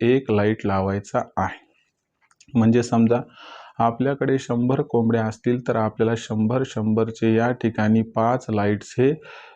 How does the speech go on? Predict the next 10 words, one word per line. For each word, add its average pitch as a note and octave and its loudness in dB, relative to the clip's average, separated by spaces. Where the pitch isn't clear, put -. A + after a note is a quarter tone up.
वेगवेगळ्या A#2 2
ठिकाणी A2+ -4
लावायचे G2+ -2
आहेत. G#2+ 0
म्हणजे C#3+ 2
एकाच D3 -4
ठिकाणी A#2 0
उष्णता A#2 -2
व C3+ 2
ऊब A#2+ 2